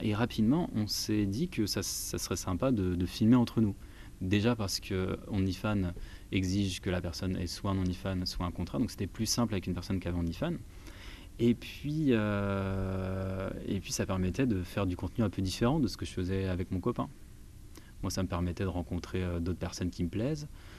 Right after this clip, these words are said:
ça me permettait de faire, euh, du beau contenu et puis de faire plaisir aux fans qui, qui, qui me suivent, quoi.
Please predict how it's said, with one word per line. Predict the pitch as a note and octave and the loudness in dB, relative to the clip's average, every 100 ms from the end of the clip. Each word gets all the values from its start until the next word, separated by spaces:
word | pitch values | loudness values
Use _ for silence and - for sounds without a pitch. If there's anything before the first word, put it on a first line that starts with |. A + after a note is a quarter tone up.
| - - - | -16 -16 -10
ça | - | -4
me | F2+ | -2
permettait | E2+ F2 F2 F#2 | -2 -2 -2 -4
de | |
faire, | - F#2+ F2 | -4 -4 -2
euh, | E2+ | 0
du | E2+ | 0
beau | E2+ F2 | 0 0
contenu | F2 - G#2+ D3 D#3+ | -2 2 6 6 6
et | A2+ E2+ | 4 2
puis | - | -4
de | - | -8
faire | E2+ | -6
plaisir | F2+ E2+ G2+ | -2 0 0
aux | F2+ | -2
fans | - G2 | -2 -2
qui, | F#2 - F2 E2+ E2+ E2+ F2 | -2 -2 -2 -2 -2 -4 -6
qui, | - F2+ F2+ | -8 -6 -6
qui | E2 F#2+ | -6 -4
me | F#2+ | -2
suivent, | - D3+ | -2 -4
quoi. | - | -4